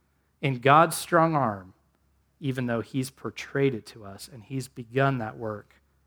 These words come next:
on a cross." Just sit before God with that for a couple minutes. I think, I think about every seven days, the way that God has designed the rhythm of Christian worship is that we run of, out of gas on believing that,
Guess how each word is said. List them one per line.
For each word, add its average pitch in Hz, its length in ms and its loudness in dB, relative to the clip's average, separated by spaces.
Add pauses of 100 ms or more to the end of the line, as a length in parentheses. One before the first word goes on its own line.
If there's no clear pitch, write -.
(120)
on 101 160 -14
a 95 40 -20
cross." - 580 -20 (2000)
Just - 200 -4
sit 240 160 4
before 151 300 2
God 113 280 0
with 113 140 -12
that 120 280 -2
for 135 120 -8
a 127 40 -6
couple 131 300 -6
minutes. 131 480 -8 (340)
I 143 120 6
think, 190 360 2
I 170 140 6
think 185 320 0
about 139 320 2
every 170 360 2
seven 156 460 0
days, 117 580 -4 (500)
the 131 80 -8
way 131 140 0
that 131 200 -8
God 135 300 4
has 135 180 -6
designed 127 460 -2
the 123 80 -6
rhythm 127 280 -2
of 120 160 -8
Christian 135 380 -4
worship 127 500 -2 (340)
is 117 140 -8
that 127 140 -6
we 139 180 2
run 139 260 4
of, 123 120 -4 (160)
out 131 160 2
of 120 100 -2
gas 123 360 0
on 123 140 -2
believing 120 440 -6
that, 147 280 -4